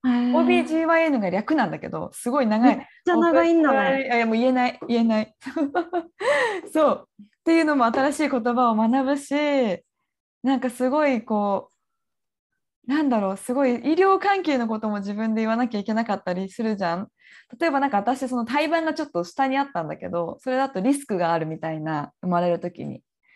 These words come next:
Speaker 2: それを毎回でなんか違う先生とかにも一応説明しなきゃいけなかったりとか、なんか前は本当、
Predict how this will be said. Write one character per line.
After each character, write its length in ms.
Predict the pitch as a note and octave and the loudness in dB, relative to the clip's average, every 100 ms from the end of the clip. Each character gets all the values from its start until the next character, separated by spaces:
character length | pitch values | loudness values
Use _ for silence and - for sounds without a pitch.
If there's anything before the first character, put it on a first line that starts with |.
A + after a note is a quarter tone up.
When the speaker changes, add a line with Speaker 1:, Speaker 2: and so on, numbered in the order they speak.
| _ _ _ _ | _ _ _ _
Speaker 2:
そ 80 | - | -2
れ 100 | D4+ | 0
を 40 | D4 | 2
毎 240 | C#4+ C#4+ | 2 2
回 160 | D4 C4+ | 0 0
で 60 | |
な 140 | C4+ C4 | 0 -2
ん 60 | |
か 60 | F#3+ | -2
違 180 | F#3+ A3 | -4 -2
う 100 | A3+ | -2
先 220 | A#3+ A#3+ | -2 -2
生 100 | B3 | -2
と 140 | A#3 F3 | -4 -8
か 100 | E3+ | -6
に 140 | F3+ | 0
も 160 | C#4+ C4 | 2 2
一 240 | A3 B3+ | 0 -4
応 60 | A#3+ | -2
説 280 | B3 A#3+ | -4 -2
明 200 | A#3+ A#3+ | -2 -2
し 100 | A#3+ | -2
な 100 | B3 | -4
き 80 | A#3 | -4
ゃ 40 | F#3 | -6
い 40 | |
け 80 | G3 | -4
な 140 | G3 | -6
か 100 | F3+ | -6
っ 80 | E3 | -8
た 80 | E3 | -8
り 120 | D#3+ | -10
と 100 | F#3 | -10
か、 520 | F3+ D4+ D#4 A#3+ - _ _ _ _ _ _ _ - | -4 0 2 2 0 _ _ _ _ _ _ _ -8
な 100 | C4 | -4
ん 20 | |
か 80 | A#3+ | 0
前 260 | C4+ F4 G4 | 2 4 4
は 120 | F#4+ | 2
本 260 | F4 E4+ E4 | 0 -2 0
当、 320 | E4 D#4+ | 0 -2